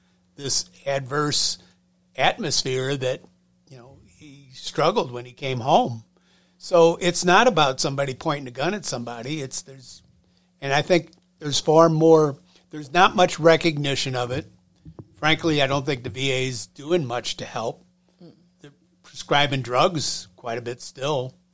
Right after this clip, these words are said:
So do you see a lot of younger spouses, um, mothers joining your group and coming forward? I would hope that if it is on the rise, that you're seeing more members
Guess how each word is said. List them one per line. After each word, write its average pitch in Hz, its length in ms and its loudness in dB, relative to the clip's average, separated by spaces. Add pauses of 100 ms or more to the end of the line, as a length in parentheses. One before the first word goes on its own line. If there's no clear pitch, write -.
(640)
So 151 600 2 (180)
do 151 120 -6
you 175 180 4
see 190 420 2
a 139 120 0
lot 165 320 8
of 147 340 2
younger 143 840 0 (320)
spouses, 151 880 2
um, 123 560 -4
mothers 160 680 0 (320)
joining 147 400 0
your 180 120 -2
group 175 360 -4
and 127 200 -12
coming 143 280 -6
forward? 170 560 -4 (260)
I 147 80 2
would 139 160 -4
hope 196 460 6
that 123 400 -2 (380)
if 139 140 -8
it 127 120 -4
is 131 120 -4
on 139 160 -2
the 127 80 -8
rise, 135 500 -2
that 139 120 -8
you're 127 140 -14
seeing 139 260 -8
more 135 240 -10
members 131 680 -8